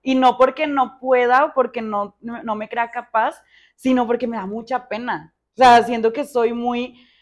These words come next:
Speaker 1: tímida en ese sentido.
Speaker 2: Sí.
Speaker 1: Y
Speaker 2: Es que la, la, o sea, la cerveza o el alcohol,
Speaker 1: El
Speaker 2: el
Speaker 1: alcohol.
Speaker 2: primer traguito te relaja.
Speaker 1: Ajá.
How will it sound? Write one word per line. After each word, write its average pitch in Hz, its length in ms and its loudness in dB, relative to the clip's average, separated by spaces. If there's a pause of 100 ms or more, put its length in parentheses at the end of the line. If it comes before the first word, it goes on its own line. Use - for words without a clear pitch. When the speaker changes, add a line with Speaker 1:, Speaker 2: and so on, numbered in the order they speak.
(260)
Speaker 1:
tímida 254 460 0
en 240 80 -4
ese 220 160 -8
sentido. 214 600 -4
Speaker 2:
Sí. 123 240 -14
Speaker 1:
Y 226 600 0
Speaker 2:
Es 185 140 -2
que 220 80 -4
la, 226 280 2
la, 156 220 -6 (160)
o 131 100 -6
sea, 135 280 0
la 131 160 -4
cerveza 143 680 -2
o 131 220 -2
el 120 100 -6
alcohol, 120 340 -6
Speaker 1:
El 202 80 -6
Speaker 2:
el 175 120 0
Speaker 1:
alcohol. 151 160 -2
Speaker 2:
primer 147 320 -4
traguito 185 400 -6
te 175 120 -4
relaja. 117 640 -6
Speaker 1:
Ajá. 208 480 0